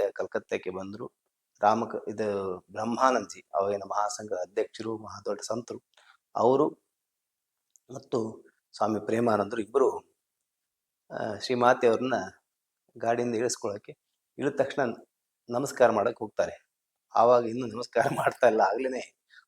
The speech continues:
ಬ್ರಹ್ಮಾನಂದರಿಗೇನೆ ಇವಳು ಗದರ್ತಾಳೆ ಗೋಲಾಪ್ಮ. "ಏನ್ ಮಹಾರಾಜ್, ನೀವೇ ಈ ರೀತಿ ಮಾಡಿಬಿಟ್ರೆ, ನಮ್ಮ ಶ್ರೀ ಮಾತೆಯವರು ಅಷ್ಟು ದೂರದಿಂದ ಪ್ರಯಾಣ ಮಾಡಿ ಬಂದಿದ್ದಾರೆ, ಅವ್ರಿಗೆ ಎಷ್ಟು ಸುಸ್ತಾಗಿದೆ, ನೀವು ನಮಸ್ಕಾರ ಮಾಡಕ್ ಬರ್ತಾ ಇದ್ದೀರಾ, ಅದು ಗೊತ್ತಾಗಲ್ವಾ?" ಅಂತ ಅವರಿಗೆ ಗ-,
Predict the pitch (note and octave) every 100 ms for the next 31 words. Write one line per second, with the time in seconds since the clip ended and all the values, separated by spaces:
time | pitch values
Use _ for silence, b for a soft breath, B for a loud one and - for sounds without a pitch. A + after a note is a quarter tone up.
0 | - A2+ G#2+ A#2 B2+ A#2+ A2+ B2 C3 C#3+
1 | C3+ G2 _ _ _ _ A2 G#2+ G2+ G#2
2 | A#2 A#2+ G2 E2 - _ _ _ _ _
3 | _ _ - G2+ G#2+ - G2 - - _
4 | _ _ A#2 B2 A#2 A#2 C3 B2+ - _
5 | _ _ - F#2+ B2 C3+ C3 B2+ C3 B2+
6 | A#2 A#2 A2+ A2+ G#2 A#2 C3 _ _ _
7 | _ _ _ - A2 G2+ A2 - G#2+ A#2
8 | A#2+ G#2+ - - C#3+ D3 C#3 B2+ - G#2+
9 | B2 C3 A#2+ A2 A#2+ A#2+ G#2 G#2+ B2+ _
10 | _ _ _ - G#2+ A2 - - B2 -
11 | B2 A#2 G#2 A#2+ A#2+ A#2 A2 A2 - B2+
12 | A#2+ A2+ - G#2 A2+ A2+ G2+ G#2 G2+ A2
13 | A#2+ A2 G#2+ G2+ G#2+ G#2+ G2 A2 A2 -
14 | G#2